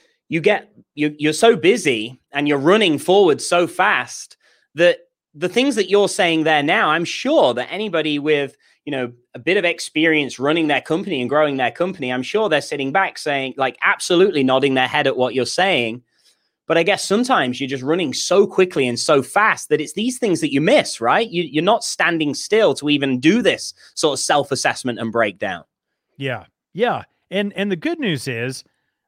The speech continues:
Speaker 2: like, it doesn't, um, it doesn't have to take forever.
Speaker 1: Right.
Speaker 2: Right? In fact, while we're talking here, you could rate yourself red, yellow, green,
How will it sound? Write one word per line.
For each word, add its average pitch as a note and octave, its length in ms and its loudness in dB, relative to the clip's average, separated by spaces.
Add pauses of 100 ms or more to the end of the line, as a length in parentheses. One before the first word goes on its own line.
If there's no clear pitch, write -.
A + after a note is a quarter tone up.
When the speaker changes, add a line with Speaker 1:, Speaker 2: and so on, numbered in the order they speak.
Speaker 2:
like, F3+ 180 2
it E3+ 120 0
doesn't, G#3 460 2 (160)
um, B2+ 720 -2 (1080)
it D#3 100 -2
doesn't A#3+ 260 4
have F3+ 240 2
to D#3 80 -6
take D#3 280 -2
forever. C3+ 680 -6 (760)
Speaker 1:
Right. C#3 300 0 (420)
Speaker 2:
Right? F3 380 2
In D#3+ 160 0
fact, F#3 360 2 (140)
while F#3+ 420 4
we're G3+ 220 4
talking F#3+ 500 0
here, B2 440 -8 (580)
you D#3+ 120 -4
could F#3 200 0
rate E3+ 320 2
yourself D#3+ 720 -2 (720)
red, E3+ 280 0
yellow, F#3 280 2
green, C#3 460 -4